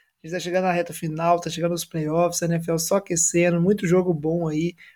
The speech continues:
pra acontecer. E por mais que o Renatinho falou que não vale, né? Não tá valendo a pena essa sétima vaga de playoff, eu acho que vale sim, que playoff é bom demais. E tem uns times aí que, apesar de não ser tão bons, tão lá que podem dar um certo trabalho.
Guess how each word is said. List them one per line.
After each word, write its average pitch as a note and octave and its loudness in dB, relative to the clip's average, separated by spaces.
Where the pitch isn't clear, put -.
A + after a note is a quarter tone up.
pra D3+ -16
acontecer. E3 -2
E F3+ 4
por F3+ -8
mais G3+ 2
que F#3+ 0
o - 2
Renatinho F3+ 2
falou F3 0
que F3 -6
não G#3 2
vale, F3 4
né? F3 0
Não F#3 -4
tá G#3 0
valendo F#3 4
a F3 0
pena F3 -2
essa E3 -4
sétima F3 0
vaga D#3+ 0
de D3 -4
playoff, D#3+ -2
eu E3+ 4
acho E3+ 2
que D#3 -8
vale D#3 -2
sim, F3+ -2
que E3+ -12
playoff E3+ -2
é E3 -2
bom E3 -6
demais. E3 -4
E F3 -4
tem G3 2
uns G3 2
times F#3 -2
aí F3+ 2
que, F#3+ -4
apesar F#3 0
de F3 -4
não F3+ -4
ser E3+ -6
tão G3+ -6
bons, F#3 -2
tão G#3+ -2
lá F#3+ 6
que F#3+ -8
podem G3 2
dar F3+ 6
um F#3 0
certo F3+ -6
trabalho. D#3 -4